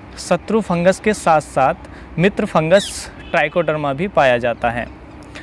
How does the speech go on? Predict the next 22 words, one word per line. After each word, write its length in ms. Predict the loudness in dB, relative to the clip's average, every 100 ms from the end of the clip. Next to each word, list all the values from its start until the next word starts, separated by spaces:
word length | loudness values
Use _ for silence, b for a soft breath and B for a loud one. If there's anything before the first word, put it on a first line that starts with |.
| B B -2
लेकिन 260 | 0 0
किसानों 480 | 0 -2 0 0 2
ने 140 | 0 -2
इस 180 | -4 2
बैलेंस 400 | 4 4 2 -2
को 180 | -2 -2
डिस्टर्ब 500 | 0 -2 0 2 2
कर 180 | 2 0
दिया। 280 | 2 0 0
वो 260 | 0 0 2
कैसे, 340 | 2 0 -2
यह 280 | -2 0 2
भी 140 | 2
जान 200 | 2 0
लीजिए। 380 | 0 -4 -4 -6 -8 -20 -20 -20 -20 -20 -20 -18 -18 -18 -20 -20 -20 B B B -8
ट्राइकोडर्मा 600 | 0 0 2 0 0 0
को 140 | 0 0
भूमि 360 | 2 2 2
में 240 | 2 2 0
जीवित 380 | 2 2 2 2
रहने 320 | 0 2 2
व 220 | 4 2